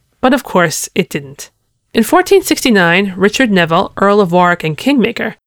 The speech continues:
broke from Edward the fourth, and Edward's brother George, by now Duke of Clarence, went with him. The rebellion of the two men was a big kick in the stomach to Edward. Now you may ask yourself, how on earth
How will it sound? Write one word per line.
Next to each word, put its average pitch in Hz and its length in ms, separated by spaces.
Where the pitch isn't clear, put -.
broke 226 320
from - 260
Edward 196 260
the 202 80
fourth, - 480
and 160 440
Edward's 254 360
brother 175 340
George, - 600
by 185 140
now 180 240
Duke 170 200
of 175 120
Clarence, 196 580
went 185 240
with 262 160
him. 190 220
The 254 100
rebellion 339 480
of 370 80
the 320 80
two 262 300
men 185 240
was 180 120
a 185 60
big 302 320
kick 247 220
in 196 80
the 185 80
stomach 180 320
to - 160
Edward. 151 320
Now 247 200
you 247 120
may 190 160
ask 175 220
yourself, 180 300
how 269 380
on 302 260
earth 165 280